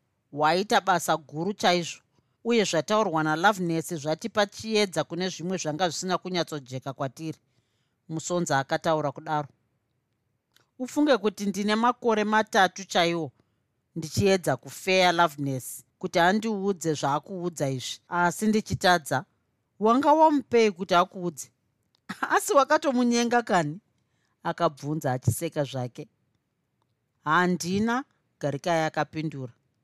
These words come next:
"Uya ndiye musikana wokuroora, Garikai,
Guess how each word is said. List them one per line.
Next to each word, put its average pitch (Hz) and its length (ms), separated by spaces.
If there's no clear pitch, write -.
"Uya 294 300
ndiye 233 260
musikana 190 520
wokuroora, 170 520
Garikai, 143 520